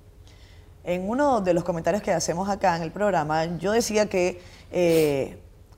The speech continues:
es particularmente difícil mantener, no estoy hablando nada más del gobierno de la República Dominicana, en general, los gobiernos del mundo se han encontrado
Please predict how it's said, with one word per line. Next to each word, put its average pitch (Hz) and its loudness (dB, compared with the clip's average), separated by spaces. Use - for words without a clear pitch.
es 214 -4
particularmente 165 -2
difícil 143 -6
mantener, 143 -6
no 160 -6
estoy 170 -6
hablando 175 -2
nada 156 -2
más 156 -4
del 156 -4
gobierno 151 -2
de 156 -4
la 156 2
República 147 -4
Dominicana, 151 -4
en 180 -4
general, 160 4
los 156 0
gobiernos 196 0
del 170 2
mundo 175 0
se 165 0
han 175 2
encontrado 165 2